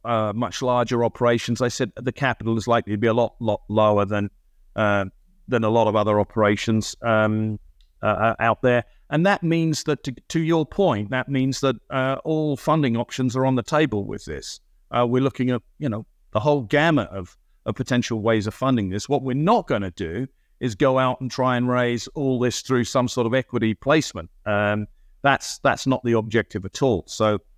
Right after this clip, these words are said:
um, we have a number of discussions, parallel discussions going on right now with, with several different groups. So what we'd like to be doing is pretty soon after the completion of the P F S, assuming, of course, it's positive,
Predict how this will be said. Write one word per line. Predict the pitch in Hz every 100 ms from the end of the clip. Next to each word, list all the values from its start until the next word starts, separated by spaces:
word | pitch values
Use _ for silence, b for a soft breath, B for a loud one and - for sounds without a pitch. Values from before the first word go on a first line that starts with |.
| - -
um, | 117 117 113
we | - 123
have | 120
a | 120
number | 135 127
of |
discussions, | 123 - 127 - 127
parallel | - 131 131 123
discussions | - 135 - 131
going | 131 135 131
on | 135 135
right | 135 135
now | 135 131
with, | 131 131 -
with | 135 120
several | 139 127 127
different | 131 131
groups. | 156 127 -
So | 123 - _ _ -
what | 170 151
we'd | 139
like | 151 160 202 _
to | 165
be | 143 123
doing | 123 117 117 113 117
is | 131 120 -
pretty | - 208 196 - 139
soon | - 160 143 127
after | 131 135 120 - 98 82 - _ _ _ _ -
the |
completion | 113 127 - 135 - 113
of |
the | 107
P | - 113
F | 101
S, | 117 104 -
assuming, | - 190 160 127
of | 113
course, | 123 107
it's | 98
positive, | - 131 110 80 107